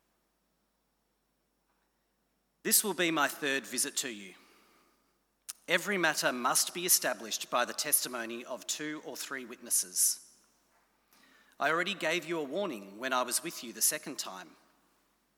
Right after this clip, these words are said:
I now repeat it while absent. On my return, I will not spare those who sinned earlier or any of the others, since you are demanding proof that Christ is speaking through me.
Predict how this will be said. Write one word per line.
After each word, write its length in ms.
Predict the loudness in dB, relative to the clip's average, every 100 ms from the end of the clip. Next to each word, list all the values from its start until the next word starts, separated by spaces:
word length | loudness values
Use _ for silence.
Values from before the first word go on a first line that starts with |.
| _ _ _ _ -2
I 80 |
now 200 | 2 4
repeat 440 | 2 0 -4 -2 -2
it 180 | -4 -2
while 220 | -2 0
absent. 400 | 0 2 2 -2 -18 -20 _ _ _ _ _ _ _ _ -20 -20 -8
On 160 | -4
my 120 | 0 2
return, 600 | 0 -2 -2 -2 -4 -6
I 120 | -4
will 220 | -2 -2 -2
not 220 | 0 4
spare 480 | 4 2 -6 -8 -14 -20 _ _ -4
those 420 | -2 0 2 2
who 120 | 2
sinned 340 | 2 2 0 -4
earlier 500 | -4 -4 -6 -8 -10 -14 -20 _
or 160 | -10 -8
any 320 | -6 -6 -6
of 140 | -8 -8
the 160 | -6
others, 640 | -6 -4 4 4 4 0 -14 -20 -18 -4
since 360 | -2 2 0
you 220 | 0 -6 -4
are 100 | -4
demanding 640 | -2 -4 -2 -2 -2 -6 -8
proof 520 | -6 -6 -4 -10 -12 -12
that 160 | -12
Christ 520 | -6 -2 2 2 2 0
is 120 | 2
speaking 560 | 2 0 -8 -10 -14
through 320 | -10 -10 -8 -10
me. 340 | -10 -12 -16